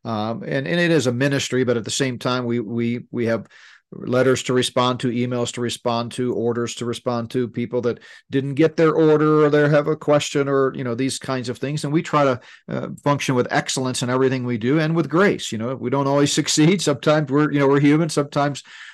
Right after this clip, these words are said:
you poke the bear enough and he might, uh, you know, g-, get in the flesh a little bit, but that's pretty rare for, for me and certainly for our, for the rest of our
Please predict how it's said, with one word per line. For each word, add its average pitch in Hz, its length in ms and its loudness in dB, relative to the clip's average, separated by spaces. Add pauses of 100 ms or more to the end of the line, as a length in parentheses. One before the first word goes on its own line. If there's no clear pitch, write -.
you 120 100 -4
poke 147 240 0
the 131 100 2
bear 139 400 4
enough 139 340 0
and 120 140 0
he 131 120 -2
might, 127 360 -2
uh, 123 200 2 (400)
you - 60 -12
know, 117 140 -6
g-, 113 140 -14 (180)
get 131 160 2
in 131 100 0
the 120 80 -4
flesh 139 320 0
a 131 60 0
little 120 180 0
bit, 120 300 0
but 113 140 -2
that's 147 200 0
pretty 170 280 0
rare 117 380 2
for, 120 260 -4
for 120 140 -6
me 117 260 -2
and 110 200 -6
certainly 123 380 0
for 113 180 -4
our, 107 240 -4 (140)
for 117 120 -4
the 110 80 -4
rest 117 240 -2
of 113 80 -2
our 110 280 -4